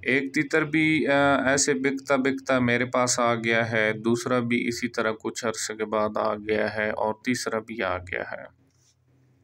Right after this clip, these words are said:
तो वो एक तीतर भी मैंने, अ, बीस हज़ार का लेकर डेढ़ लाख रुपए का आगे फ़रोख्त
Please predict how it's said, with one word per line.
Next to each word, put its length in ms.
तो 100
वो 340
एक 400
तीतर 300
भी 160
मैंने, 500
अ, 320
बीस 400
हज़ार 280
का 140
लेकर 460
डेढ़ 300
लाख 280
रुपए 320
का 180
आगे 180
फ़रोख्त 420